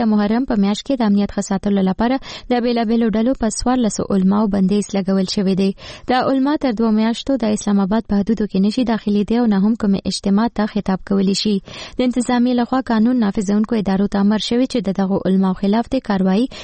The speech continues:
په مؤثره توګه یقیني کړي. د خیبر پښتونخوا په لکي مروت کې د پولیو نوی کیس مخې ته راغلی دی. د روان کال په صوبه کې د ګوزن د ناروغۍ اولنی کیس دی.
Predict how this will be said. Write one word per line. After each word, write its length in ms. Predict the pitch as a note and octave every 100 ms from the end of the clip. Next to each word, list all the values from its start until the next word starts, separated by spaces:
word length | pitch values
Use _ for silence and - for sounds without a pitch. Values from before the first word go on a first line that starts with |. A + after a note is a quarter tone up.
| -
په 200 | A#3+ A#3
مؤثره 400 | G#3+ - B3 G3+ F3+
توګه 240 | F#3+ F3+ G3 - G3
یقیني 340 | G3 - G3 -
کړي. 200 | - F#3 - - _ - - - - - - - - - - -
د 100 | C#4 D4
خیبر 240 | D#4+ E4 F4
پښتونخوا 400 | - D#4 C4 D4+
په 80 | D4 A#3+
لکي 200 | A#3 A3
مروت 280 | A3 A3+ A#3+
کې 60 | -
د 100 | G#3+ G3+
پولیو 260 | G3+ G3 G3+
نوی 180 | A3 A#3 -
کیس 160 | G3+ -
مخې 160 | G3+ G3
ته 60 | G3
راغلی 320 | F#3+ F#3 F#3+ F#3+
دی. 60 | F#3+ F#3+ -
د 80 | G3
روان 300 | F#3+ F#3+ G3
کال 100 | A#3 B3
په 40 | A3 -
صوبه 180 | G3 G#3+
کې 80 | A3+
د 60 | F#3+ F3+
ګوزن 340 | G3 A3 A#3+
د 80 | A3
ناروغۍ 340 | F#3 F#3 F#3 G#3 G3
اولنی 400 | F#3+ F#3 F#3+ G#3+ - -
کیس 160 | G#3 -
دی. 60 | -